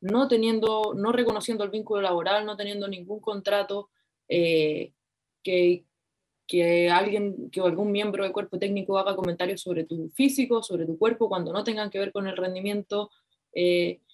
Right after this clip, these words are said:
y cosas así. Tuvimos que, que, que tener un, un proceso de transición, de,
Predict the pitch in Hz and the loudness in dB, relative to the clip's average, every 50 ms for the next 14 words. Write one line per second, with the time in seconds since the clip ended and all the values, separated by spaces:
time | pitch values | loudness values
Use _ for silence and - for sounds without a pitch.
0 | _ _ _ - - 170 - 233 233 254 269 240 214 - 233 254 240 196 185 196 | _ _ _ -8 -6 0 0 0 2 4 2 2 2 2 2 2 2 2 0 0
1 | 220 214 - - 214 202 202 196 202 202 196 _ _ - 190 185 185 180 - - | -2 -2 -4 -2 -2 0 0 0 -2 -4 -8 _ _ -8 -4 -4 -4 -4 -4 -2
2 | 180 175 175 175 185 196 208 220 233 226 214 - - - 202 202 196 - 202 196 | -2 0 0 0 0 0 2 2 2 0 0 -2 -6 -6 -6 -6 -4 -2 -2 -2
3 | 185 - 220 220 226 220 - 226 220 202 196 185 180 175 - 180 156 - - 202 | -2 2 2 2 2 2 0 0 0 0 0 0 -2 -2 -4 -6 -6 -4 0 0
4 | 214 226 240 233 214 190 190 190 196 202 202 247 | 2 4 4 2 2 0 0 -2 -2 -2 -4 -8